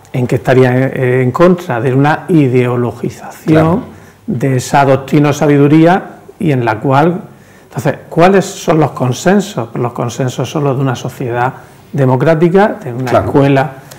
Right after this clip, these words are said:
Speaker 1: que está dentro de los paradigmas de, constitucionales. ¿Qué es la Constitución? Vuelvo a la etimología, la organización conjunta de las cosas. Y tenemos también toda una, no solo la Constitución, tenemos la Constitución española y la europea, que
Speaker 2: Ujú.
Speaker 1: hay que recordar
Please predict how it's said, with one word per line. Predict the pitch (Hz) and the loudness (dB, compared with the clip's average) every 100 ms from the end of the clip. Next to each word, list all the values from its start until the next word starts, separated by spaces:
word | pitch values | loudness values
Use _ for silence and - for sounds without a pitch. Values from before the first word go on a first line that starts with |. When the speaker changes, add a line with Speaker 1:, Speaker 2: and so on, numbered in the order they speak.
| - - | -20 -2
Speaker 1:
que | 131 | -2
está | - 156 147 | 2 4 4
dentro | 147 - 143 | 2 0 0
de | 127 | 0
los | - - - - | -4 -20 -20 -4
paradigmas | 139 117 139 165 151 123 | -2 2 4 4 2 -2
de, | 139 | -6
constitucionales. | - 127 135 127 117 127 143 160 - - | -6 -6 -4 -2 -2 -2 0 0 -2 0
¿Qué | 180 | 4
es | 196 | 6
la | 175 | 6
Constitución? | 165 185 156 147 196 147 | 4 2 2 4 4 4
Vuelvo | 135 135 127 | 4 4 4
a | |
la | 123 | 2
etimología, | 120 123 120 120 - 143 123 - - - _ _ - | 0 -2 -2 -2 2 2 0 -12 -20 -20 _ _ 0
la | 139 127 | 4 4
organización | 127 123 - 123 - 156 | 4 0 0 -4 0 0
conjunta | 170 147 - 139 139 | 0 -2 -2 -6 -4
de | 120 | -4
las | 110 - | -6 -6
cosas. | - 185 - 135 - - _ _ _ _ _ - - _ _ _ | -4 -4 -4 -14 -14 -20 _ _ _ _ _ -20 -20 _ _ _
Y | 135 | -2
tenemos | 123 113 120 123 | 0 0 0 0
también | 127 127 127 156 185 214 - - _ _ | 2 4 6 6 4 0 -12 -20 _ _
toda | - 127 131 | -2 2 4
una, | 131 - - | 2 0 -12
no | 247 127 | -6 -2
solo | 139 160 | 4 4
la | 143 127 | 4 2
Constitución, | 120 - 113 117 - 196 | -2 -4 -4 -4 0 2
tenemos | 147 135 | 2 2
la | 151 | 2
Constitución | 131 117 151 175 | 2 2 0 0
española | 165 139 160 214 175 | 2 2 4 2 2
y | |
la | 131 123 | 0 2
europea, | 123 113 123 165 196 175 | 0 -2 2 4 2 0
que | - | 0
Speaker 2:
Ujú. | 120 117 | 0 0
Speaker 1:
hay | 127 123 | -2 0
que | 151 | 0
recordar | - 151 139 139 143 165 | 0 0 0 2 2 0